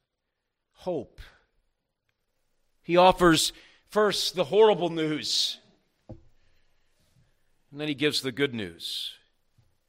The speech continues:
It's not unlike Isaiah to use this imagery of cutting down of trees as a picture of judgment. He does it not only here at the end of chapter ten, but he does it again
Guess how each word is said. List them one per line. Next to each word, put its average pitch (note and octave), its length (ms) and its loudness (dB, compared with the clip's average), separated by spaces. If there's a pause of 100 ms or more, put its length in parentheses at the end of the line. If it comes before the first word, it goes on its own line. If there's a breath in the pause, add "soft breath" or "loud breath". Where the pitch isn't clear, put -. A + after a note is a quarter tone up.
(920)
It's - 100 -8
not G3 120 6
unlike D#3+ 480 6
Isaiah D3+ 580 2
to - 180 -8
use D#3+ 400 4
this D3 240 0
imagery D#3+ 480 2
of C#3 120 0
cutting D#3+ 320 2
down D3+ 280 6
of B2 120 -4 (280 loud breath)
trees F3+ 640 -2
as D#3 100 -10
a D#3 60 -4
picture - 420 -4
of - 180 -6
judgment. D#3 440 2
He B2+ 60 -10
does F3 260 4
it F3 140 0 (240 loud breath)
not F#3+ 200 6
only F#3 280 6
here G#3+ 480 4
at E3 140 6 (220 loud breath)
the E3+ 140 2
end F#3+ 140 2
of - 80 -4
chapter F#3+ 360 2
ten, A3 300 2
but G#3+ 80 -4
he F#3+ 60 0
does G#3+ 240 0
it G3+ 80 0
again G3+ 340 0